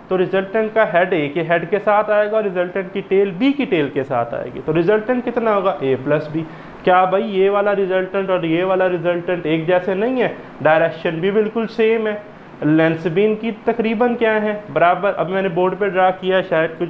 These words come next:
कमी पेशी हो गई हो, वरना ये exactly एक जैसी ही क्या है,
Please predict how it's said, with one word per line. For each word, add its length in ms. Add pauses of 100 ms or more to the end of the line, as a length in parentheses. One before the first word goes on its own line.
(120)
कमी 200
पेशी 340
हो 140
गई 120
हो, 100
वरना 280
ये 200
exactly 420
एक 240
जैसी 340
ही 160
क्या 220
है, 280